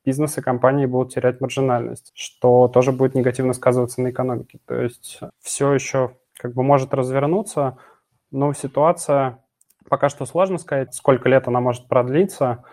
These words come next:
Предыдущий раз, ну, если можно так сказать, в истории, когда был энергокризис в семидесятых, э, это затянулось на семь-восемь лет.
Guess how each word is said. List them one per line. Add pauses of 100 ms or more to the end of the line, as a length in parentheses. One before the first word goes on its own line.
(160)
Предыдущий (200)
раз,
ну,
если (240)
можно
так
сказать, (380)
в
истории, (640)
когда
был
энергокризис
в
семидесятых,
э, (340)
это
затянулось
на
семь-восемь
лет.